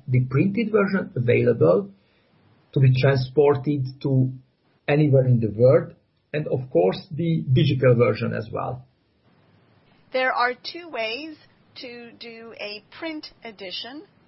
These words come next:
Speaker 2: two main ways that I'm familiar with. One in which you start out by printing a set number of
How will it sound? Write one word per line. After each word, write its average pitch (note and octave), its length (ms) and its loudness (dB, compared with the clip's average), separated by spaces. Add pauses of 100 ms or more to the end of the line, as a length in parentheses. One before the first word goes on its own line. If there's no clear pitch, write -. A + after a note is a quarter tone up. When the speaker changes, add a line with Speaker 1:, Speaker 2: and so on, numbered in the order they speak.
(500)
Speaker 2:
two A3+ 120 -18
main G#3+ 280 -12
ways F#3 260 -12
that F#3 120 -14
I'm G3 220 -8
familiar F3+ 480 -16
with. E3 240 -16 (420)
One A3+ 340 -8
in A#3 300 -20
which G#3 380 -16 (240)
you A3+ 440 -16 (240)
start A3 300 -8
out G3 300 -8
by G3 360 -10 (100)
printing A3 680 -18 (260)
a G3+ 140 -14 (140)
set A#3 340 -10
number F#3+ 720 -12
of G3 120 -14